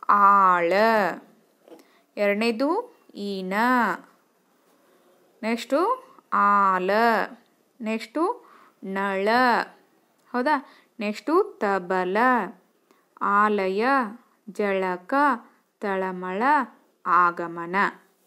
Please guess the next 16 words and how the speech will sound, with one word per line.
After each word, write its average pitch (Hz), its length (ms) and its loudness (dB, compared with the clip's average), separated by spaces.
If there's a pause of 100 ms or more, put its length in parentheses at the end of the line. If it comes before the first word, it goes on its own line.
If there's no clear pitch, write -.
(160)
ಹೌದಾ? 247 520 -4 (600)
ಓದ್ಬೇಕು, 247 800 2
ನೆಕ್ಸ್ಟು 233 640 -4
ಅಲ್ಲಿ 240 180 -2
ಬರಿಬೇಕು. 247 580 -2 (380)
ಇಲ್ಲಿ 302 180 -4
ಕೆಳಗೇನಿದೆ 277 580 2
ನೋಡಿ, 202 200 -6
ಇದಲ್ಲಿ 269 340 -4
ಕೂಡ 254 240 0 (420)
ಓದ್ತಾ 226 680 -2
ಏನ್ 202 160 -8
ಮಾಡ್ಬೇಕು? 196 380 -8
ಬರಿಬೇಕು. 190 500 -4 (380)
ಕನಕ. 233 600 0 (800)
ಹೌದಾ? 247 540 -8